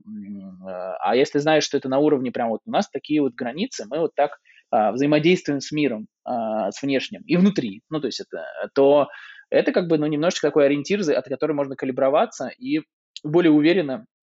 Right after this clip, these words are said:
это транслировать, потому что это не ты так решил, а вот вся компания так решила, да, ну, то есть это коллективная наша вот такая позиция.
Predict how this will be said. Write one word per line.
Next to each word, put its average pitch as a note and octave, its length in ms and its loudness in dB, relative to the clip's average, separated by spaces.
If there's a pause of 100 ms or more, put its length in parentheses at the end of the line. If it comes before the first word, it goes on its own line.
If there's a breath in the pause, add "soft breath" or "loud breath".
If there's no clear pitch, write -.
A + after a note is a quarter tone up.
(500)
это D#3+ 120 -12
транслировать, D3 420 -2
потому A#2 80 -8
что C#3 120 -8
это - 100 -12
не D3 100 -8
ты A#3 240 0
так D#3+ 180 0
решил, C3 420 -4
а A2 120 -4
вот C3 240 -8
вся D3+ 120 -2
компания D3+ 520 -2
так - 200 -12
решила, - 420 -16
да, C3 200 -10
ну, A2+ 80 -20
то - 80 -12
есть - 160 -12
это - 140 -20
коллективная C3 540 -4
наша A2+ 260 -4
вот G#2 100 -8
такая A2+ 320 -6
позиция. G#2 540 -6